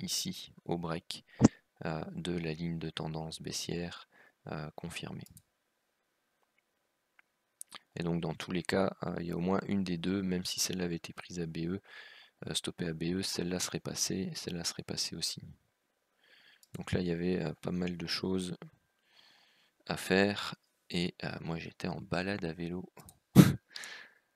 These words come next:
Faut pouvoir profiter de la famille et des enfants aussi. Euh, et donc le sept deux donnait un potentiel de cent quarante-cinq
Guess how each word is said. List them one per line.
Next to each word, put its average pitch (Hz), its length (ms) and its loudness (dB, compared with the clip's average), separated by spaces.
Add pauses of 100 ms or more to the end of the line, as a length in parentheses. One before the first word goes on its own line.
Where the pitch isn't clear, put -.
(840)
Faut - 180 -16
pouvoir - 260 -8
profiter - 440 -10
de - 100 -10
la - 60 -12
famille 90 280 -4
et 82 40 -2
des 78 160 -2
enfants - 260 -6
aussi. - 260 -6 (4000)
Euh, 110 640 0
et 90 100 -2
donc 95 200 -4
le - 60 -4
sept - 320 -2 (260)
deux 95 240 2
donnait 87 240 2
un 82 60 0
potentiel - 560 -4
de 80 80 -4
cent 90 240 0
quarante-cinq 90 800 -2